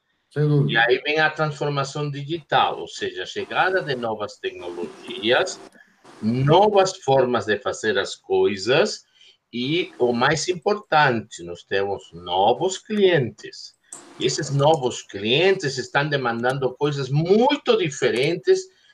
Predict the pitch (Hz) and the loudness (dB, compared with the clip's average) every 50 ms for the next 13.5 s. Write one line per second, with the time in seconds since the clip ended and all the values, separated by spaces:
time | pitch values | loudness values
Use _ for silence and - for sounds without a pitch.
0 | _ _ _ _ - 127 127 127 127 - 156 170 185 185 175 170 170 170 170 170 | _ _ _ _ -2 0 0 0 0 0 2 2 2 4 4 2 4 4 4 2
1 | 165 156 151 147 143 139 143 151 160 170 156 127 120 131 170 220 262 269 - 240 | 2 2 2 2 2 2 2 2 2 2 0 -2 -2 -2 -2 -2 -2 -4 -2 0
2 | 202 180 156 151 160 165 180 185 185 214 214 214 - 175 165 147 131 113 117 - | 2 2 2 2 2 0 0 -2 -2 -2 -4 -2 0 2 4 4 4 2 0 -2
3 | - - - - _ _ _ _ _ _ _ _ _ _ - 117 131 151 - 214 | -8 -14 -14 -18 _ _ _ _ _ _ _ _ _ _ -12 -6 -2 0 2 2
4 | 240 247 208 - - 175 147 131 131 143 175 202 175 120 95 - _ _ - 110 | 2 0 -2 -2 0 2 4 4 2 2 0 -2 -4 -6 -6 -10 _ _ -6 -6
5 | 110 107 110 110 107 107 104 104 - - 98 98 92 90 92 90 98 120 151 196 | -4 -4 -4 -4 -4 -6 -6 -8 -8 -8 -8 -8 -10 -12 -12 -6 -2 2 2 2
6 | 220 214 - - 135 - - - - - - - - - - 135 131 123 117 - | 2 0 -2 -4 -6 -6 -6 -10 -16 -16 -18 -20 -18 -14 -8 -6 -4 -6 -4 -6
7 | - 151 147 156 156 - - 156 165 170 170 190 190 185 185 - - - - 180 | -8 -6 -4 -4 -2 2 2 2 2 2 0 0 0 0 0 -4 -8 -4 0 0
8 | 185 196 196 214 214 208 - - - 175 165 151 135 117 98 - - _ _ _ | 2 2 2 0 -2 -2 -4 -2 2 2 4 4 2 0 -4 -6 -12 _ _ _
9 | _ _ - - 160 175 170 170 165 151 160 427 480 523 571 - 762 698 - - | _ _ -8 -4 -2 0 2 2 4 4 6 6 6 6 6 6 4 2 4 4
10 | - 208 196 202 415 - 202 208 - 190 180 170 170 165 170 170 165 165 156 - | 4 4 4 4 2 2 0 -2 -4 -4 -4 -4 -4 -4 -2 -2 -2 -2 -2 -2
11 | 160 147 143 - 143 131 120 113 - 113 104 - - - 104 - _ - 110 120 | -2 -2 -2 -2 -6 -10 -10 -10 -10 -14 -14 -14 -16 -18 -20 -14 _ -2 2 4
12 | 131 139 151 151 147 139 131 123 - - - 131 - - 110 101 - - - - | 4 6 4 4 2 0 -4 -6 -6 -10 -12 -12 -10 -8 -8 -8 -10 -12 -10 -4
13 | 139 139 - 131 147 165 170 170 - - | -2 0 2 4 4 4 4 4 4 2